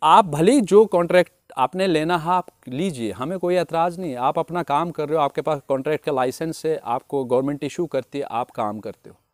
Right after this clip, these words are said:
मगर आप किसी घर के नाम को ही बदल के आप अगर कुछ करना चाहोगे तो ये ना-, नागवार हमें गुजरेगा।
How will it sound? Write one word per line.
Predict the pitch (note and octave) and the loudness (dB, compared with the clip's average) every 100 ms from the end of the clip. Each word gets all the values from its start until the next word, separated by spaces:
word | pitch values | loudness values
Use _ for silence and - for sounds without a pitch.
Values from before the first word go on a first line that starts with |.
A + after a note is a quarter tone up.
| _ _ _ _ | _ _ _ _
मगर | C#3 F3+ G#3 | -4 4 6
आप | A3 | 6
किसी | - - B3 | 6 0 0
घर | D3+ E3+ | 2 0
के | - A3 A3+ | 4 8 8
नाम | E3 F3 G#3+ | 10 8 8
को | A3+ A#3 | 10 10
ही | A#3 | 10
बदल | G#3 F#3+ G#3 | 6 6 4
के | G#3 | 6
आप | F#3+ F#3 | 6 6
अगर | F#3 F3 | 4 0
कुछ | - F3+ | -2 -4
करना | - D3+ F#3 | -2 0 0
चाहोगे | F3 C#3+ B2+ C3+ C#3 G3+ _ _ _ D#3 | 0 0 0 -2 -4 -10 _ _ _ -8
तो | |
ये | C#3+ C#3 | -4 -2
ना-, | C3 B2+ B2 | -2 -4 -6
नागवार | B2+ B2+ C3 A#2 C3+ F3 | -4 -2 0 0 0 -2
हमें | A#2 A2 C3 - - | -6 -4 -6 -8 -12
गुजरेगा। | A2 G#2+ G2 E2+ D#2 | -6 -6 -4 -6 -10